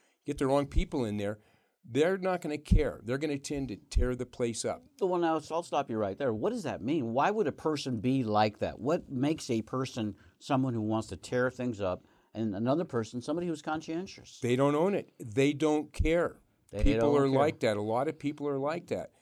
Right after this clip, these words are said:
Speaker 2: Dan, might I suggest that the word is selfishness? I think when someone is selfish, they care nothing about other people. And so if they destroy something, it's no big deal, right? It's because
Speaker 1: Well
Speaker 2: it doesn't hurt them anyway. I believe it's selfishness, and I think that's what, uh,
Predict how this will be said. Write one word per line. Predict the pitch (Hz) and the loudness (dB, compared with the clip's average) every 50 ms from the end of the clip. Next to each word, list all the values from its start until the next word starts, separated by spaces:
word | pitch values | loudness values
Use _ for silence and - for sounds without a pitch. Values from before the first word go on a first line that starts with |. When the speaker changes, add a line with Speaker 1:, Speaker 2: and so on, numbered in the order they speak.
| 131 117 | -10 -4
Speaker 2:
Dan, | - 127 131 147 147 147 | -2 0 0 2 2 4
might | 139 139 147 | 4 4 4
I | 147 147 | 2 2
suggest | 143 - - 120 98 90 92 107 101 101 117 - - | 0 -2 -4 -6 -6 -4 -4 -2 -2 -2 -2 -4 -8
that | 113 - - | -12 -10 -8
the | 98 | -4
word | 101 113 123 120 | 0 0 0 0
is | 107 104 - | 0 -2 -2
selfishness? | - 175 185 180 - 101 87 - - - - - - - _ _ _ _ _ _ - | 0 0 0 0 -4 -10 -12 -12 -16 -18 -18 -20 -20 -20 _ _ _ _ _ _ -4
I | - | 0
think | 156 185 170 - | 0 0 0 0
when | 123 117 110 107 104 98 92 - _ _ _ | 0 2 2 0 -2 -4 -6 -10 _ _ _
someone | - - 170 190 175 135 | -2 0 2 2 4 2
is | 110 95 - | 2 0 0
selfish, | - 175 185 214 180 135 120 127 | 2 4 4 4 4 0 -2 0
they | 143 160 190 | 0 0 0
care | - - 196 170 165 165 156 | 0 -2 0 0 0 0 0
nothing | 151 170 208 - - 151 | 0 -2 -4 -4 -4 -4
about | 127 113 107 98 - | -2 0 0 0 0
other | - 107 120 135 123 104 90 | 0 -2 -2 0 -2 -4 -4
people. | - 117 139 185 185 135 104 104 127 - - _ _ _ _ _ _ | -2 -4 -4 -2 0 2 2 2 2 0 -6 _ _ _ _ _ _
And | 127 139 151 143 139 | -2 -2 0 0 0
so | - 151 | 2 0
if | 143 143 | 2 2
they | 165 170 170 | 2 2 2
destroy | 160 156 143 - - 165 180 220 | 2 -2 -6 -2 0 2 2 2
something, | 240 - 180 165 165 208 208 | 2 0 -2 -2 -2 -2 -4
it's | 226 214 - | -4 -4 -2
no | 233 202 127 | -2 -2 0
big | 104 110 98 80 | 0 -2 -2 -2
deal, | 80 101 113 156 180 156 | -4 -4 -4 -2 0 2
right? | 120 135 202 233 - | 2 2 2 0 -2
It's | 98 98 95 - - - - | -4 -6 -6 -8 -14 -14 -12
because | 92 101 - 123 113 113 | -10 -8 -6 -4 -4 -2
Speaker 1:
Well | 120 127 | 0 0
Speaker 2:
it | |
doesn't | 120 117 104 120 113 | 0 -2 -2 -4 -4
hurt | 117 120 - | -4 -4 -4
them | - 143 196 208 | -4 -4 -2 -2
anyway. | 156 117 104 98 101 110 127 - - - _ _ | -4 -4 -2 -2 -2 -2 -2 -4 -10 -20 _ _
I | - 123 143 | -4 -2 -2
believe | 147 151 143 156 170 160 | 0 0 0 0 2 0
it's | 147 117 - - | 0 -2 -4 -4
selfishness, | - 196 226 247 247 - 120 - - - 107 101 104 - - - _ _ _ _ _ _ | -2 0 0 0 -2 -6 -10 -12 -10 -8 -8 -8 -8 -10 -14 -20 _ _ _ _ _ _
and | - 117 123 | -6 -2 0
I | 123 117 117 113 - _ | 0 0 0 -2 -6 _
think | - 214 269 277 - - | 0 2 2 2 0 -2
that's | - 117 123 - - - | -2 -2 -2 -2 -4 -4
what, | 131 123 123 107 - - - - | -4 -2 -2 -4 -6 -10 -16 -12
uh, | - 107 | -10 -8